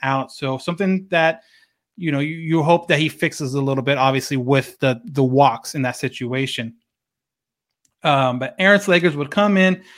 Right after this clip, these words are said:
and would really struggle, only getting one out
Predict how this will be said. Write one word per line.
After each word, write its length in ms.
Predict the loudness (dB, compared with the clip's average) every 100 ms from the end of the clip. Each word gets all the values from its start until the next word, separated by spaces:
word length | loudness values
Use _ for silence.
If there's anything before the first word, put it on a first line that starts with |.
| -20 -20 _
and 480 | -2 2 4 2 0
would 160 | -2 0
really 340 | 2 4 4
struggle, 380 | 2 2 2 2
only 340 | -2 -2 -2
getting 400 | 0 0 0 -2
one 240 | -2 -2 -2
out 420 | 0 0 0